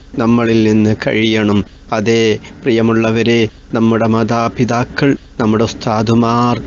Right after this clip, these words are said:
നമ്മുടെ കുടുംബക്കാർ, അയൽവാസികൾ, നമ്മളെ സഹായിച്ചവർ, സ്നേഹിച്ചവർ, സഹകരിച്ചവർ, നമ്മോടുകൂടി പ്രവർത്തിക്കുന്നവർ, നമ്മുടെ അള്ളാഹുവിൻ്റെ ദീനിൻ്റെ പ്രവർത്തകന്മാർ,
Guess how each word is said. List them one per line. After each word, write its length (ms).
നമ്മുടെ 300
കുടുംബക്കാർ, 760
അയൽവാസികൾ, 760
നമ്മളെ 260
സഹായിച്ചവർ, 840
സ്നേഹിച്ചവർ, 720
സഹകരിച്ചവർ, 840
നമ്മോടുകൂടി 580
പ്രവർത്തിക്കുന്നവർ, 840
നമ്മുടെ 340
അള്ളാഹുവിൻ്റെ 720
ദീനിൻ്റെ 500
പ്രവർത്തകന്മാർ, 840